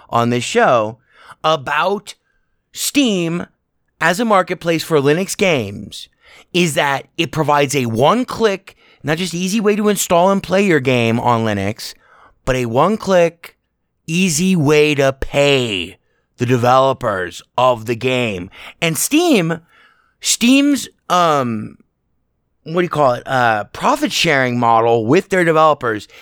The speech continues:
is nowhere near as fucking rapacious and pernicious and vicious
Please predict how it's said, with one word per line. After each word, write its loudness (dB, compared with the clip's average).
is 0
nowhere 4
near 0
as -4
fucking -2
rapacious -2
and -2
pernicious 0
and -2
vicious 0